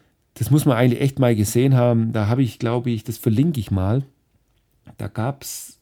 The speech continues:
einen Blogpost auf Freiheitenwelt, wo ich genau nur diese Bilder von diesem Spielplatz und diesem Dorf veröffentlicht habe.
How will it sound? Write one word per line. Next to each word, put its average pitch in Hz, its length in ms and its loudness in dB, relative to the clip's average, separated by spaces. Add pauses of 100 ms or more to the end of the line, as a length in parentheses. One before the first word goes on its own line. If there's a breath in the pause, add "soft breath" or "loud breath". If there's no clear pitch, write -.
einen 120 320 -4 (240)
Blogpost - 720 -6
auf 95 120 -6
Freiheitenwelt, 107 800 0
wo 110 100 2
ich 107 100 0
genau 113 280 4
nur 127 160 6
diese 123 280 0
Bilder 127 320 2
von 123 220 2
diesem 113 260 2
Spielplatz 131 500 0
und 110 80 4
diesem 110 260 0
Dorf 113 300 0
veröffentlicht 110 540 -4
habe. - 140 -4